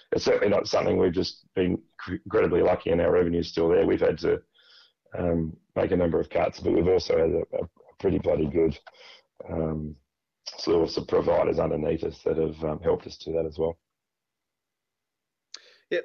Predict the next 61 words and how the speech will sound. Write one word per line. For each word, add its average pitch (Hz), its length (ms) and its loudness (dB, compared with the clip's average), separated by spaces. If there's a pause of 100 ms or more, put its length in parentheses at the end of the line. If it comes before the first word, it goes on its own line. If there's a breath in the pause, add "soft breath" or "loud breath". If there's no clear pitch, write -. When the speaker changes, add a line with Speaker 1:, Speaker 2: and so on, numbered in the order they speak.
Speaker 2:
well, 175 220 2
Dave 156 260 4
Padden, 147 400 0
um, 135 480 -2 (200)
Matt 156 180 -2
and 127 80 -2
I 131 340 2
and 120 180 -4
all 131 220 2
our 117 60 4
listeners 120 340 -6
in 113 80 -4
the 107 60 -6
chat 131 200 0
room, 120 480 2
uh, 110 460 0
excluding 165 440 4
you, 160 140 2
'cause 147 100 -6
I 123 60 2
noticed 131 240 2
you 117 80 -4
dropped 110 240 0
out 139 220 2
when 95 100 -8
you, 95 240 -6
uh, 95 280 -4 (420)
when 113 160 -2
you 101 40 -4
picked 117 200 2
up - 80 0
the - 80 2
call. 143 280 6
So 110 200 0
I - 20 2
thought, - 140 2
Speaker 1:
<laughs> - 20 4
I - 60 6
thought 160 100 4
Speaker 2:
"Oh, 123 60 6
Speaker 1:
it'd 110 140 4
Speaker 2:
our 139 40 6
Speaker 1:
be 131 80 6
a - 40 6
bit 113 100 4
Speaker 2:
listeners 107 100 4
are - 60 6
Speaker 1:
rude 139 80 4
Speaker 2:
gone - 100 2
Speaker 1:
to 113 80 2
Speaker 2:
down." 120 140 4
I - 20 4
thought, - 120 6
Speaker 1:
comment 98 120 4
Speaker 2:
"Oh, 95 240 4
that's 90 140 2
Speaker 1:
while 135 100 6
I'm 147 80 2
Speaker 2:
only 92 60 4
Dave." - 200 -8 (220 loud breath)
Speaker 1:
talking. 143 300 4